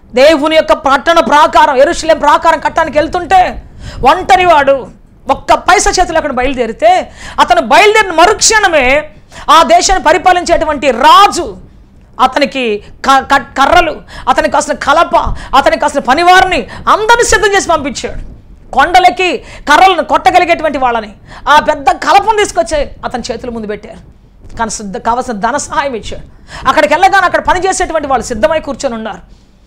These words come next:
ఏ ఒక్క గోత్రం, ఎవరింటి ముందు వాళ్ళు కట్టడం సిద్ధపడి ఉన్నారు. అతను ఒక్కడు సిద్ధపడి వెళితే, దేవుడు ఒక్కొక్క ప్రాకారాన్ని పడగొడుతూ, పడగొడుతూ, ఒక్కొక్క ఆటంకాన్ని తొలగిస్తూ, తొలగిస్తూ, చివరికి దాన్ని ముగించాడు.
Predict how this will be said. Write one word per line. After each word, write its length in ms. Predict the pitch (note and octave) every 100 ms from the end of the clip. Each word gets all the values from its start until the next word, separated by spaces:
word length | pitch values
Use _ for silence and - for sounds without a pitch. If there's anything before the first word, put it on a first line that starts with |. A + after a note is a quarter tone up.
| - - B3+
ఏ 200 | D#4+ E4+
ఒక్క 260 | D#4 D#4+
గోత్రం, 460 | E4 C4 F4 F4 E4
ఎవరింటి 460 | C4 E4 F4+ F4 F#4
ముందు 140 | F#4
వాళ్ళు 160 | E4+ C#4+
కట్టడం 260 | C#4 D4+
సిద్ధపడి 420 | - A#3 C4+ B3+
ఉన్నారు. 600 | A3+ A3 G#3 - - -
అతను 200 | D4 D#4
ఒక్కడు 360 | D#4+ - A#4+ A#4+
సిద్ధపడి 440 | G#4+ G4 F4 E4
వెళితే, 640 | B3+ A#3 G#3+ A3+ D4+ - - - - _ -
దేవుడు 540 | G3 F3 D4 F#4 D#4+ B3+
ఒక్కొక్క 460 | C4 - E4 -
ప్రాకారాన్ని 760 | C4 B3 C4 F4 - F4+ D#4+ C#4+
పడగొడుతూ, 580 | - B3 E4 E4 C4+ A3+
పడగొడుతూ, 600 | A3 C4+ E4+ E4+ B3+ G#3+ - - - C#4
ఒక్కొక్క 420 | D4 F#4+ C#4 F#4
ఆటంకాన్ని 840 | D4+ C4 B3+ F#4 F#4 F#4 F4 D4
తొలగిస్తూ, 460 | D4+ F#4 G4+ - D4+
తొలగిస్తూ, 560 | G3 A#3+ G4+ G#4 F4+
చివరికి 440 | - A#3+ C4 C#4 A#3+
దాన్ని 200 | A3 G3+
ముగించాడు. 720 | G3+ G3 G#3+ F#3+ - -